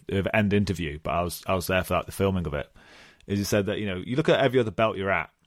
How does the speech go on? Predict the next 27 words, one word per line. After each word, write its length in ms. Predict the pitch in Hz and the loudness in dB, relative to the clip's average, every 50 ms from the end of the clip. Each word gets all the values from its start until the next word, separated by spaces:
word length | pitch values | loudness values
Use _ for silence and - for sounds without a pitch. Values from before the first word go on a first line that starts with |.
| _ _ _ _ _ _ _ _ _ _ _ _ _ - | _ _ _ _ _ _ _ _ _ _ _ _ _ -4
you 60 | 104 | -4
know, 40 | 95 | -2
white 220 | 85 95 98 95 80 | 2 4 4 4 2
belt, 200 | 98 92 80 - | 0 -2 -2 -2
blue 140 | 98 92 85 | -2 -2 -2
belt, 220 | 87 87 80 - | 0 -2 -2 -2
purple 200 | - 92 90 - | -2 -4 -4 -2
belt, 240 | - 87 85 85 - - | 0 2 2 2 0 2
all 100 | 101 107 | 2 2
the 60 | 104 | 2
colored 240 | - 101 95 92 80 | 4 4 2 2 2
belts. 360 | 80 76 71 - - - - - _ - - _ _ _ _ _ _ | 0 -2 -4 -6 -10 -14 -18 -18 _ -20 -20 _ _ _ _ _ _
You, 120 | 131 151 165 | 2 4 4
you, 180 | 165 170 175 170 | 4 4 0 -2
you're 260 | - 147 170 156 139 | 0 0 0 2 2
going 120 | 175 175 | 2 2
to 60 | 156 | 2
competition 420 | - 151 131 - 143 127 - 107 95 | 2 0 2 4 2 2 2 0 -4
against 280 | 90 101 92 80 - | -4 -4 -6 -6 -4
someone 260 | - 110 104 104 101 95 | -2 -2 0 0 0 0
who 100 | 101 98 | 0 0
maybe, 460 | 107 104 98 104 101 101 98 87 - | 0 0 0 0 0 -2 -4 -6 -6
you 120 | - 113 98 | -6 -4 -4
know, 80 | 95 | -4
one 420 | 95 107 123 139 147 151 151 143 123 | -2 0 2 4 4 4 2 2 0
year 460 | 110 107 104 104 104 101 101 90 - _ _ _ _ _ _ _ _ _ _ _ _ _ _ _ _ _ _ - | 2 2 2 2 0 0 -2 -4 -6 _ _ _ _ _ _ _ _ _ _ _ _ _ _ _ _ _ _ -2
ish 460 | 117 113 101 95 - - - - - | 0 0 0 0 -2 -6 -8 -8 -10